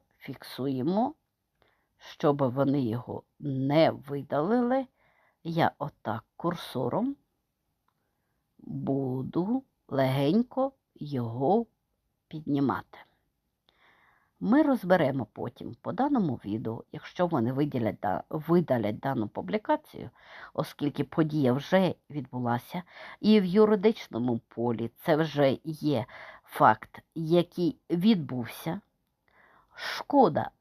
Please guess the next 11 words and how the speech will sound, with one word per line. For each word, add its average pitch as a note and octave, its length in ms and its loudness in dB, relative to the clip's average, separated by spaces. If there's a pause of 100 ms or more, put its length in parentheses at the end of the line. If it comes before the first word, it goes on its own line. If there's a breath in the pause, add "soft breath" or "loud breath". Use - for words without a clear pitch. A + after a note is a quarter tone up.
(140)
для D#3 600 0 (280 soft breath)
міжнародного F#3+ 1400 2 (1040)
рівня C3+ 520 0 (140)
України C#3 720 0 (420 loud breath)
вже E3+ 460 4 (160)
надана, C#3+ 720 0 (720 soft breath)
кримінальні D#4+ 800 6
кодекси - 840 -12 (140)
України C3 800 -4 (380)
вже D3+ 440 2 (460)
порушені G3+ 840 0